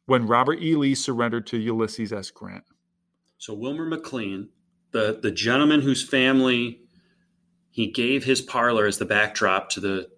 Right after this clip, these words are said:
Speaker 2: to the famous peace agreement signing between Lee and Grant.
Speaker 1: Yes.
Speaker 2: And, uh, well, it makes sense now because you're saying that he served under Grant when he
Speaker 1: That's
Speaker 2: was
Speaker 1: the
Speaker 2: in
Speaker 1: connection.
Speaker 2: military.
Speaker 1: Yes.
Speaker 2: And he was actually at the peace settlement?
Speaker 1: He was actually at the peace settlement. He was,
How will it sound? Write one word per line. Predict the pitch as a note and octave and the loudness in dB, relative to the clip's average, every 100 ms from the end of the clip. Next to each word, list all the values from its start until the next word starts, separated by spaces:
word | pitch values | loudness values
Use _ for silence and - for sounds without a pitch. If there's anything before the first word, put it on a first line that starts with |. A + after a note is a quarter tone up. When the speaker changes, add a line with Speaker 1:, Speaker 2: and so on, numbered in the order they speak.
| - | -6
Speaker 2:
to | A2 | -2
the | F#2+ | -2
famous | - - A#2+ C3+ C3 - | -4 0 6 6 6 2
peace | - - C3+ - | -2 0 2 2
agreement | B2+ A2+ G#2 G#2 - | 0 0 0 0 -2
signing | A2+ G#2 G#2 | 0 0 0
between | G2+ - G#2+ G2+ | -2 -2 -2 0
Lee | G2+ A2 | 2 2
and | A#2 A#2 | 2 4
Grant. | A2+ G2 E2+ - | 2 2 -2 -2
Speaker 1:
Yes. | A#2 G#2 - - - _ _ _ _ _ - | 2 2 2 -8 -14 _ _ _ _ _ 0
Speaker 2:
And, | D#4 - | 0 2
uh, | D3 | 0
well, | C#3 C#3+ | 4 6
it | B2+ | 6
makes | B2 A#2 | 4 4
sense | G#3 A#3 - | 2 2 0
now | F2 | -4
because | - G#2+ A2 | -6 -4 -2
you're | G#2+ | -2
saying | - E3+ C3+ | 0 2 2
that | A2 | 0
he | A2+ | -2
served | - C3+ A2+ B2 | 0 2 2 0
under | G2+ F#2+ | -2 -4
Grant | G#2+ D#3 A2 - - _ | -2 -2 -2 -6 -18 _
when | - B2+ | 0 4
he | A#2+ | 4
Speaker 1:
That's | |
Speaker 2:
was | A#2 | 4
Speaker 1:
the | |
Speaker 2:
in | B2+ | 4
Speaker 1:
connection. | B2 A#2 B2+ | 4 4 4
Speaker 2:
military. | A#2 A#2 A#2+ | 2 4 4
Speaker 1:
Yes. | G#2 - - - _ _ _ | 4 -2 -8 -16 _ _ _
Speaker 2:
And | B2 | -4
he | A#2+ | -2
was | A#2+ A#2 | -2 0
actually | C3 D3 - D3+ D3+ C#3+ - _ | 0 0 -2 0 0 0 -2 _
at | C3 C3+ - | 0 0 0
the | - | -6
peace | - D3+ | -4 -4
settlement? | - F3 G3+ A3 - | -2 -2 -4 -8 -10
Speaker 1:
He | - C#3 | 2 4
was | A#2+ - | 4 2
actually | C#3+ C#3 C#3+ D#3+ D3+ D3+ - | 2 2 2 2 2 2 0
at | C3+ C3 - | 0 0 -2
the | |
peace | - C3+ A#2+ | -2 -2 4
settlement. | A#2 G#2+ G#2 | 2 2 0
He | B2 | 2
was, | B2 | 2